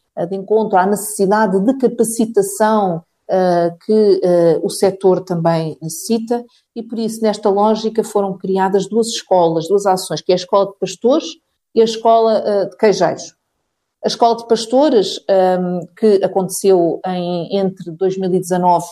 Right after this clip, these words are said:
e dois mil e vinte, e, portanto, aqui foram cerca de trinta alunos que frequentaram esta escola e que envolveu a Escola Agrária de Castelo Branco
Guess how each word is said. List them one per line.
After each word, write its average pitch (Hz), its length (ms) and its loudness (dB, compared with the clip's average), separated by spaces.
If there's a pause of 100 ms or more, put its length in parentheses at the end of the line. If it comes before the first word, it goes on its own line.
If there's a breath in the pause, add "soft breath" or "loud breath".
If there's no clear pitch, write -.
(200)
e 214 280 0
dois 185 260 2
mil 185 200 0
e 170 120 -2
vinte, 220 520 -2 (400 soft breath)
e, 233 100 0
portanto, 214 280 -2
aqui 220 160 -4
foram 214 240 2
cerca 214 340 0
de 190 200 -2
trinta 196 380 0
alunos 185 500 -2 (280)
que 202 60 -4
frequentaram 185 560 -4
esta 180 180 -6
escola 190 520 0 (760)
e 190 60 -8
que 202 100 -6
envolveu 175 440 2
a - 20 0
Escola 175 320 0
Agrária 170 320 0
de 170 80 -14
Castelo 190 320 0
Branco 220 400 0